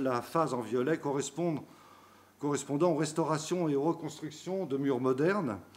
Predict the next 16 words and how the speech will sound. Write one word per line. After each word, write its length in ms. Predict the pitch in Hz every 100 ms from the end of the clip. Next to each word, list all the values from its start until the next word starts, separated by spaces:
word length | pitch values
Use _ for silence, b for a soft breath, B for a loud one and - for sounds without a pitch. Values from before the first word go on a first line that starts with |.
| B B B B
y 100 | 170
compris 360 | 156 156 156 196
la 100 | 151
maison 280 | 156 151 156
de 40 |
l'ingénieur 540 | 139 120 127 151 185
responsable 440 | 151 147 143 143 131
des 140 | 123
travaux 380 | 123 120 131 185
dont 120 | 131
les 120 | 120
fenêtres 580 | 113 123 120 156 156 120
donnaient 300 | 113 120 143
sur 240 | 143 110 104
les 100 | 95
bains. 240 | 87